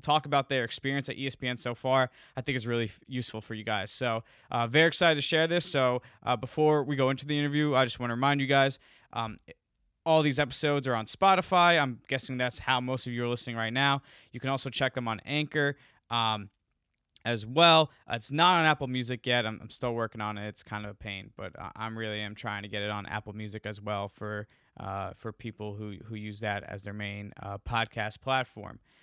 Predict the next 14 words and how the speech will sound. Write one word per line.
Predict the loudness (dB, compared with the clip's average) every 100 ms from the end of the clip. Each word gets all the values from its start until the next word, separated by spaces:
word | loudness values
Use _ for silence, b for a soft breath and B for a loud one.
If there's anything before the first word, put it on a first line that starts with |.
| b b b 0
Also, | 2 2 2 2 2 -4
if | -12 -10
you |
haven't, | 0 2 4 0 -4 _ _
please | -8 -6 -6
check | -2 -2
the | -2
Twitter | -8 -4 -4
account | -4 -2 -2 -2 b b b _ _
at | 2 2 0
what | -4 -2 -2
to | -6 -10
know, | -2 2 2 0 -8 _
at | 4 4 2